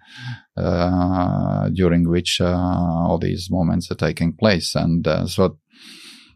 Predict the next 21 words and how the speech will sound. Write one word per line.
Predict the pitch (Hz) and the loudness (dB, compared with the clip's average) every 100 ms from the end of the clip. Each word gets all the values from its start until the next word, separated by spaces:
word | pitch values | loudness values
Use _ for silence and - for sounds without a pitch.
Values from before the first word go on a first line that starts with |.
| - | -4
yes, | 90 87 - 82 | 0 0 0 0
uh, | 80 80 78 80 80 80 80 80 - - - | 2 2 0 -2 -2 -2 -4 -6 -8 -12 -14
yes, | 92 98 82 | -2 0 0
there | 85 82 | 0 2
is | 98 - | 2 2
some | 85 | -2
kind | 82 92 87 | 2 2 2
of | 82 - - | 0 -4 -8
warning | 104 98 92 90 | 2 4 6 4
period, | 85 127 92 78 | 4 4 4 2
but | 85 | 0
at | |
the | 82 | -2
same | - 98 87 | 0 2 2
time, | - 95 90 101 101 | 2 2 4 4 4
there, | 92 90 92 | 2 -2 -2
uh, | 92 95 90 98 92 98 90 - - - - - 120 - | -2 -2 -2 -2 -2 -4 -4 -4 -6 -6 -6 -6 -6 -8
there, | - - | -8 -8
there | - - | -8 -6
could | - 87 | -4 -2
be | 85 85 | 0 -2